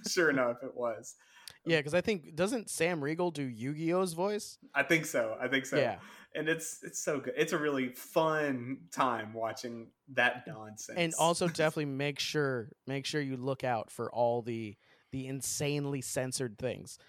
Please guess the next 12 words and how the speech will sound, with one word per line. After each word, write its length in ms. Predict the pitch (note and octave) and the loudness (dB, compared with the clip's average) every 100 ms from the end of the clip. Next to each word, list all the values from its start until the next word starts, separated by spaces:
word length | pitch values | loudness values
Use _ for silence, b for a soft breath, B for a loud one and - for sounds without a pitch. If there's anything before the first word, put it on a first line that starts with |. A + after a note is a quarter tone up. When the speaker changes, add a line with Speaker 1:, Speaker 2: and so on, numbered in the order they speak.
| b b | b b
Speaker 2:
like 300 | C3 B2 A#2 | -2 -2 -2
where, 360 | B2+ A2+ A#2 A2+ | -2 0 0 0
uh, 340 | A2 G#2 G#2 G#2 | 2 0 -2 -2
there's 200 | C3 A#2+ | -6 -2
lollipops 720 | C3 C#3 C#3 C3+ C3 C3 - | 0 2 2 0 0 0 -4
instead 280 | C3 C3+ B2+ | -6 -2 -4
of 80 | A#2 | -2
cigarettes, 640 | C3+ B2 B2+ B2 A#2 - b b b | -4 0 0 0 -2 -8 b b b
where 280 | - C3+ A#2+ | -2 0 0
people 360 | - D#3+ D3+ D3 | 0 0 4 4
are 100 | B2 | 4
holding 500 | D#3 D3+ D3 C#3 | 4 2 2 0